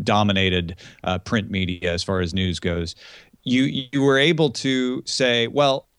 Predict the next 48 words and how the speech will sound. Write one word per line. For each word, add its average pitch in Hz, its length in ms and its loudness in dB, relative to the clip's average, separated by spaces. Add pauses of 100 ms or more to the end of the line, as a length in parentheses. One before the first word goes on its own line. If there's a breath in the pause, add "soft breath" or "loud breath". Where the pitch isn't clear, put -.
(100)
I'm 147 380 0
in 131 100 -8
charge 135 320 2
of 101 120 -4
this 117 120 -4
distribution 127 520 -2
channel, 107 440 -4
so 120 160 0
if 104 80 -2
you 123 140 0
wanna 120 400 2 (120)
be 117 140 0
part 151 220 0
of 101 80 -2
it, 113 260 -6
you 139 140 0
have 123 240 0
to 127 80 -4
do 117 160 -2
what 120 100 -2
I 117 60 0
say, 131 320 2
whether 156 360 2
I 180 80 4
know 180 160 2
what 160 140 2
I'm 131 80 -2
talking 156 300 0
about 135 240 0
really 120 200 0
or 117 120 0
not." 131 360 0 (360 loud breath)
And 147 160 -2
really, 190 200 6
the 127 200 -6
people 160 300 0
in 123 100 2
charge, 175 360 2 (160 soft breath)
all 180 140 4
they 185 100 4
had 165 140 2
to 143 60 -2
do 147 160 2
was 123 180 0
not 139 380 0
mess 139 280 -4
it 107 120 -2
up. 139 340 -2